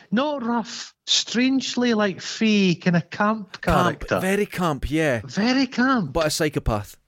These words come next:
Speaker 1: But dangerous.
Speaker 2: Yeah, dangerous. He had that
Speaker 1: That
Speaker 2: look,
Speaker 1: little
Speaker 2: though.
Speaker 1: man strength, he would fucking get you.
Speaker 2: You
Speaker 1: You'd have had to
Speaker 2: see,
Speaker 1: have watched it.
Speaker 2: every pub you go into in Dundee, there's someone just like Alex Higgins. And you
Speaker 1: It's
Speaker 2: recognise
Speaker 1: weird.
Speaker 2: him, you gotta be careful.
Speaker 1: Well,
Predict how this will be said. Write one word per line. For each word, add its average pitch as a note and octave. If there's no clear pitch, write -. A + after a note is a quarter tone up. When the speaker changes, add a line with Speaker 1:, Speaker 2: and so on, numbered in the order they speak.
Speaker 1:
But F3+
dangerous. D#3
Speaker 2:
Yeah, A#2+
dangerous. A2+
He C#3+
had C#3+
that D3
Speaker 1:
That E3
Speaker 2:
look, C3+
Speaker 1:
little B2
Speaker 2:
though. A#2+
Speaker 1:
man B2+
strength, A2+
he B2
would A#2
fucking D#3
get C#3+
you. B2+
Speaker 2:
You C3
Speaker 1:
You'd D3+
have -
had E3
to E3+
Speaker 2:
see, E3+
Speaker 1:
have D#3+
watched C3+
it. G#3
Speaker 2:
every F#3
pub D#3
you C#3+
go C#3
into C3+
in B2+
Dundee, A#2
there's G#2
someone A#2
just -
like G#2+
Alex G2
Higgins. G2
And F#3
you G#3
Speaker 1:
It's F3
Speaker 2:
recognise E3+
Speaker 1:
weird. A2+
Speaker 2:
him, A2
you A#2
gotta C#3
be B2+
careful. F#3+
Speaker 1:
Well, -